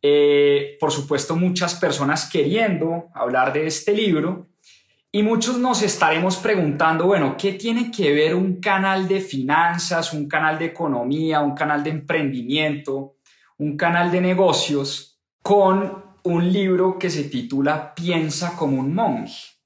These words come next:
Eh, es un poco la pregunta que nos vamos a tratar de responder. Les adelanto, la respuesta tiene absolutamente todo que ver.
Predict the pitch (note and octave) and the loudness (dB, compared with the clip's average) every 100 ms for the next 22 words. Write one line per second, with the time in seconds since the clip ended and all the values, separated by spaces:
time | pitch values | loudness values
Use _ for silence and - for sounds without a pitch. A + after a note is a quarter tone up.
0 | _ _ - - - _ C#3+ D3+ D3 C#3+ | _ _ -20 -20 -20 _ 0 4 6 6
1 | C#3 F3+ F3 F#3 G3+ G3+ - C#3+ D3 C#3 | 4 0 0 0 2 2 2 0 0 0
2 | E3+ F#3+ F3 C#3 C3+ C3+ C#3 E3+ - C#3 | -2 -2 -2 0 -2 -2 -4 -4 -2 -2
3 | - C3+ C3 C#3+ D3 F3+ - C3+ B2 B2+ | 0 0 0 -2 -2 -4 -4 -4 -2 -2
4 | D3+ - D#3 C#3+ C#3 C3 C3 C3 C#3 D3+ | -4 -6 -4 -2 0 -2 -2 -2 -4 -2
5 | E3 C#3+ B2 - B2 B2 D3+ D3 C#3+ C#3 | -2 -2 -4 -6 -6 -4 -6 -4 -2 0
6 | E3 E3+ - - F3+ E3+ G#3+ A3+ G3+ F#3 | 0 -2 -2 -2 0 0 0 0 0 0
7 | F#3 F3+ F3 F3 D#3+ D#3 - A#2 - | 0 -2 -6 -4 -2 -2 -4 -8 -10